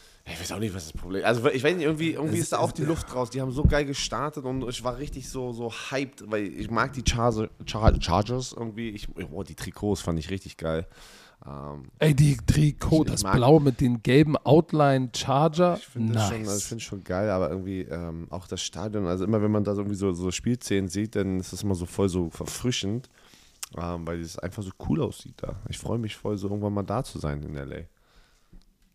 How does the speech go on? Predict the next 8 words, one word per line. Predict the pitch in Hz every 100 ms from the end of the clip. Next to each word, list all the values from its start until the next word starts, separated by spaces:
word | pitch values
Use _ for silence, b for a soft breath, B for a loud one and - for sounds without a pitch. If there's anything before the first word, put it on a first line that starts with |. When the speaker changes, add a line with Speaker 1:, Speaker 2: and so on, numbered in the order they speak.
| _ _ _ _
Speaker 2:
Aber | 139 147
man | 143 139
muss | 151 180
sagen, | - 143 156 185 170
die, | 127 139 123
die, | 131 123
die | 127 113
Patriots, | 131 156 156 180 180 - -